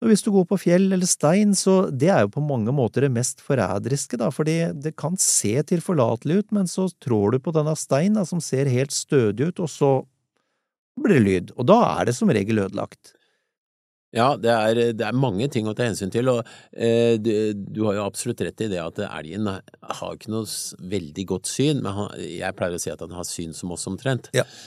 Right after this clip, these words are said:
Speaker 2: Men, men en ting jeg har erfart i hvert fall, det er at han er veldig flink til å se om noe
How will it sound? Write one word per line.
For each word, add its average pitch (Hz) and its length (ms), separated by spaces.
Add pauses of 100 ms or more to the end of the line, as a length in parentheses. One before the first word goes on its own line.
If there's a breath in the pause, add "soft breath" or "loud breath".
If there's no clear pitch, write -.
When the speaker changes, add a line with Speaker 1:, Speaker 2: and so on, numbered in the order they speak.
Speaker 2:
Men, 120 300
men 117 280
en 104 280
ting 113 200
jeg 92 100
har 95 140
erfart 107 400
i 117 80
hvert 110 120
fall, 135 160
det 107 140
er 98 100
at 110 200 (400 soft breath)
han 107 280
er 120 200
veldig 127 360
flink 107 400
til 120 220
å 131 80
se 113 460 (260)
om 113 260
noe 104 420